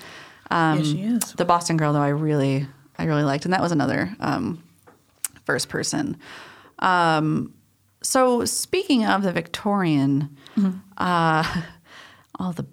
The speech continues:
Speaker 1: the bad things, um, we were talking about, uh, like, gaslamp fantasy and steampunk,
Speaker 2: Mm-hmm.
Speaker 1: and are, I mean,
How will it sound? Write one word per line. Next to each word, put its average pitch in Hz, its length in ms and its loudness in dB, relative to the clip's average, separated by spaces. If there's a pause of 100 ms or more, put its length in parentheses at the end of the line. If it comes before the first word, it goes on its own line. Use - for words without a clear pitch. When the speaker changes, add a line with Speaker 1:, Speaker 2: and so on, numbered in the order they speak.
(120)
Speaker 1:
the 165 80 -6
bad 170 340 -2
things, - 460 -6 (100)
um, 175 800 0 (720)
we 247 100 2
were 269 120 2
talking 294 360 2
about, 156 680 0
uh, 101 340 0
like, 165 160 -2
gaslamp 170 480 -2
fantasy 160 520 0
and 143 380 2
steampunk, 165 1080 -4
Speaker 2:
Mm-hmm. 175 480 -2 (180)
Speaker 1:
and 165 460 2 (880)
are, 202 400 0
I - 60 -2
mean, 190 340 2